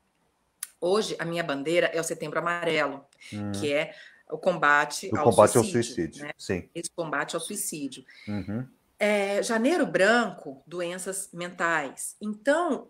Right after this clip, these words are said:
Speaker 1: eu trabalhar hoje com saúde emocional é fundamental, porque eu passei por essa experiência. Só
Speaker 2: Uhum.
Speaker 1: que, junto com isso, está agregado ao, a, a, a, a, a qualidade e a,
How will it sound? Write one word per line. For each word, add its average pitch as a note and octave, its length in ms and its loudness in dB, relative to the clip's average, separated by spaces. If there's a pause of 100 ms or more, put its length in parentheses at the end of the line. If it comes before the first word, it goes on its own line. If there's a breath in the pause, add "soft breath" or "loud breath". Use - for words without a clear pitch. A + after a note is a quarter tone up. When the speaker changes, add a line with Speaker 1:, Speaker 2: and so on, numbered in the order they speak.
Speaker 1:
eu D#4+ 220 0
trabalhar F#3 560 -2
hoje G3+ 280 2
com F3 140 -12
saúde D#3 360 -6
emocional D3 540 -4
é G#3 80 -2
fundamental, B3 680 0
porque - 200 -10
eu B3 60 0
passei B3 460 -4
por D#3 160 -6
essa D3 160 -8
experiência. - 720 -12 (460 loud breath)
Só - 240 2
Speaker 2:
Uhum. G4+ 80 2
Speaker 1:
que, D#4+ 100 -2
junto C4+ 540 -4
com F3 200 -6
isso, F#3 560 -6
está B3+ 560 -2
agregado D#3+ 760 -4 (480 loud breath)
ao, G#3+ 400 2
a, F#3+ 100 -2
a, F#3 180 -4
a, E3+ 380 -8
a, E3 380 -12
a D#3+ 40 -12 (120)
qualidade F3 1160 0
e E3+ 220 -10
a, D#3+ 420 -6